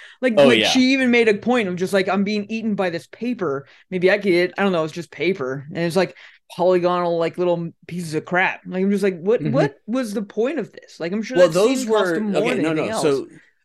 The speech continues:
Speaker 2: that, that portion, like, as far as, like, what, why they looked the way that they did made sense because it copied all of her skills, and that was, uh, that was the
Speaker 1: A paper
Speaker 2: Devour
Speaker 1: version of the thing.
Speaker 2: monsters. Yeah, and they
Speaker 1: But
Speaker 2: were all
Speaker 1: why
Speaker 2: the
Speaker 1: did it have
Speaker 2: cool
Speaker 1: to, why did,
Speaker 2: origami. That's what I kinda
Speaker 1: why
Speaker 2: liked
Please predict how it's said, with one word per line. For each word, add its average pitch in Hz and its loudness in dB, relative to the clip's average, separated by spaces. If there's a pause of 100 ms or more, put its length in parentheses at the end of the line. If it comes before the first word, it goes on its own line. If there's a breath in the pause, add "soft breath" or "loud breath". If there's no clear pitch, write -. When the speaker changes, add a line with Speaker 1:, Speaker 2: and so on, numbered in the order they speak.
Speaker 2:
that, 165 -2 (100)
that 147 -4
portion, 98 -8 (140)
like, 98 -4
as 107 -4
far 117 2
as, 110 0
like, 98 -2
what, 101 -2
why 110 0
they 107 -2
looked 98 -8
the 98 -12
way 95 -4
that 85 -8
they 92 -2
did 151 0
made 95 -2
sense 131 -2 (300 loud breath)
because 123 0
it - -4
copied 139 -2
all 120 2
of 101 -8
her 98 -6
skills, 135 -2 (260 loud breath)
and 117 -2
that 120 -2
was, 127 -2
uh, 104 -4
that 123 -6
was 131 -8
the 123 -4
Speaker 1:
A 113 0
paper 110 0
Speaker 2:
Devour 202 6
Speaker 1:
version 107 4
of 139 4
the 175 2
thing. - -2
Speaker 2:
monsters. 104 -4 (240 soft breath)
Yeah, 151 6
and 139 4
they 143 10
Speaker 1:
But 143 4
Speaker 2:
were 151 6
all 147 8
Speaker 1:
why 196 8
Speaker 2:
the 202 10
Speaker 1:
did 202 6
it - -2
have 196 6
Speaker 2:
cool 180 2
Speaker 1:
to, 160 0
why 165 6
did, - 4
Speaker 2:
origami. 135 0
That's 123 -2
what 170 -6
I 135 -2
kinda 135 -6
Speaker 1:
why 202 2
Speaker 2:
liked 240 2